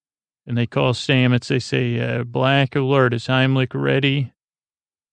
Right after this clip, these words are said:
And, uh, they say, Heimlich says, "No, thank you. I'd prefer not to go." But they say, "Go anyway."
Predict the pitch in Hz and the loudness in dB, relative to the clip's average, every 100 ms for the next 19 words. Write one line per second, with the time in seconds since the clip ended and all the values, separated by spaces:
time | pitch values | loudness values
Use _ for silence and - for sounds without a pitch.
0 | _ _ - 120 123 127 123 120 117 120 | _ _ -10 -6 -4 -4 -4 -4 -4 -4
1 | 123 117 120 120 117 - 131 117 135 143 | -4 -4 -4 -4 -4 -2 0 0 -4 -6
2 | 113 127 135 120 - 139 110 113 139 139 | -2 0 2 2 0 -6 -2 2 4 4
3 | 131 131 123 123 117 127 127 113 117 - | 4 2 0 -2 -2 -2 -4 -4 -10 -4
4 | 131 131 117 131 123 123 117 120 123 120 | -2 0 -2 -4 0 2 2 -2 -4 -4
5 | - 120 139 139 139 135 127 120 123 110 | -4 -4 0 2 4 4 2 0 -4 -6
6 | 117 117 117 | -6 -4 -6